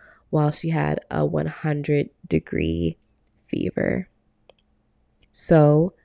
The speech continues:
Tinder Bay drove an hour to bring her a box fan, and the baddie knew that she had to at least go on a first date with him when she got better. So she did, and the rest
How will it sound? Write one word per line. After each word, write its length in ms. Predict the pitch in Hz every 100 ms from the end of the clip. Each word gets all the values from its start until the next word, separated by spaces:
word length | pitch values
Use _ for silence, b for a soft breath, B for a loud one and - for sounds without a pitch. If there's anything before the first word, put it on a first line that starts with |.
| _ _ _ _ _ -
Tinder 320 | 208 220 220
Bay 540 | 175 160 147 156 208 -
drove 280 | - 165 160
an 140 | 165 -
hour 540 | 175 180 170 151 151 160
to 140 | 175
bring 260 | 156 151 151
her 160 | 156
a 60 | 160
box 400 | 156 156 - -
fan, 420 | 170 160 165 170 - B B B -
and 140 | 170
the 60 | 175
baddie 400 | 180 185 202 202
knew 540 | 185 180 180 180 185 - b b
that 140 | - 170
she 180 | - 190
had 260 | 180 170
to 160 | - 190
at 220 | - -
least 360 | 165 156 151 -
go 160 | 165 160
on 100 | 156
a 80 |
first 360 | 156 147 147 -
date 180 | 135 -
with 160 | -
him 180 | - 139
when 140 | 151 151
she 180 | -
got 220 | - - -
better. 420 | - - - 185 _ _ - b b
So 160 | - 170
she 220 | 165 185
did, 420 | 185 190 151 151 160 _ _ _ _ -
and 120 | 156
the 100 | 156
rest 440 | 147 139 - -